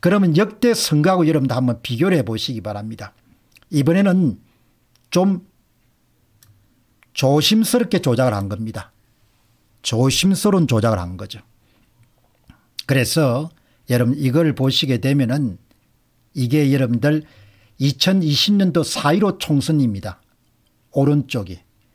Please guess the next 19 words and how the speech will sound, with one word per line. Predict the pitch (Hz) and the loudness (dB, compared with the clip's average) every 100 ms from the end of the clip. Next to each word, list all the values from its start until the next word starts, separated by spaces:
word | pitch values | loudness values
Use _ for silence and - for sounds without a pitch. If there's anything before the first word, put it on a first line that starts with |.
| _ - | _ -2
좀 | 180 175 | 0 0
심하게 | - - - 151 180 214 | 0 0 2 2 2 2
이름 | 170 135 | 2 0
조작을 | 127 117 107 | 0 -2 -2
했습니다. | 101 - 101 85 - _ _ _ _ _ - | -6 -10 -14 -14 -18 _ _ _ _ _ -8
플러스 | - 190 202 - | 0 0 0 -2
값도 | 185 180 - | -2 -4 -12
크고 | - 165 180 185 - | -4 -2 0 -2 -8
마이너스 | 131 135 156 185 - | -2 0 2 0 -4
값도 | - - - 113 - _ | -12 -16 -8 -8 -8 _
큽니다. | - 151 131 104 _ _ _ - | -6 -4 -4 -8 _ _ _ -4
여러분 | 147 139 156 | 0 2 2
이번에는 | 151 185 190 170 | 2 2 2 2
좀 | 160 - | 0 0
작게 | 131 117 - 220 | -4 -4 -2 0
조작을 | 190 127 117 98 | 2 0 0 -2
했습니다. | - 98 87 85 - _ _ _ _ | -10 -14 -14 -14 -18 _ _ _ _
이천이십이 | 131 127 160 156 139 - 135 127 | -6 -2 0 0 -2 -4 -6 -2
년도 | 131 139 147 160 | -2 -2 -2 -4